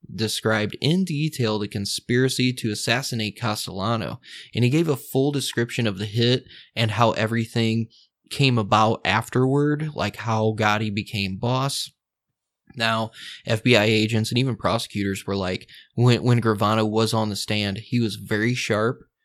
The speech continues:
He always kept his composure. He was very articulate. Like, he fucking knew what he was talking about, and he had a f-,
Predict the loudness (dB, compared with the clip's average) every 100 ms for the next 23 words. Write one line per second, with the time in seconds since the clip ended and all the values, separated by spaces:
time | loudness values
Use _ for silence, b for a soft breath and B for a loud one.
0 | _ -4 -4 0 4 4 4 2 0 0
1 | -6 -4 -6 -2 -2 -2 -4 -8 -8 B
2 | B -2 0 0 -4 -2 2 2 2 0
3 | -2 -2 -2 -6 -6 -8 -10 B B B
4 | -4 -2 0 -2 0 -2 -2 -2 0 2
5 | 2 2 0 -4 -2 -2 0 -4 -2 -2
6 | -2 -2 0 0 -4